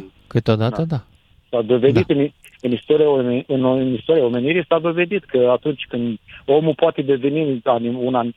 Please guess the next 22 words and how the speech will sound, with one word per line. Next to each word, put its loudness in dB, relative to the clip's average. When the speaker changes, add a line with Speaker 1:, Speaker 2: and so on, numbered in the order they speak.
Speaker 2:
un -6
animal, 0
când -4
nu -2
mai 4
are 2
limite, -2
când -4
știe, -2
când -2
nimeni 0
nu -2
poate 0
să-l 0
mai 0
judece. -6
Când -4
în -2
toate 2
războaiele 2
s-a 0
dovedit, 0